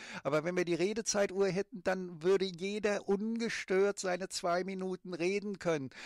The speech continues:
Das ist die Voraussetzung. Und dann müssen wir raus aus den Blasen und uns nicht um Satzungen kümmern, sondern um das kümmern, was jetzt ansteht als nächster Schritt. Und solange das Eisen mit Ha-, Greta und F-,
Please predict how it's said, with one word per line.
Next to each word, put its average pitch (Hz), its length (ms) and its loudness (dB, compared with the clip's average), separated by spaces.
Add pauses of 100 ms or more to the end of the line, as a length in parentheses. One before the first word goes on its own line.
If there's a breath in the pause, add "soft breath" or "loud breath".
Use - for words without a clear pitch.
(240 loud breath)
Das 165 240 -4
ist - 240 -6
die 190 100 -2
Voraussetzung. 147 840 0
Und 160 200 -12
dann 190 200 -2
müssen 196 280 0
wir 185 140 2
raus 208 300 2
aus 214 140 -2
den 208 180 -4
Blasen 190 400 -2
und 190 180 -6
uns 180 180 -6
nicht 196 180 -2
um 170 100 0
Satzungen 226 680 -2
kümmern, 233 480 -2 (260 loud breath)
sondern 196 300 -2
um 196 260 0
das - 380 -2
kümmern, 208 400 0
was 180 220 -4
jetzt - 500 -6
ansteht 220 560 -2
als 160 240 0
nächster 180 360 0
Schritt. - 380 0
Und 165 220 -2 (200 loud breath)
solange 185 640 2
das 208 280 -2
Eisen 208 480 0
mit 196 200 0
Ha-, - 80 -6 (120)
Greta 214 420 2
und 185 340 -2
F-, - 80 -14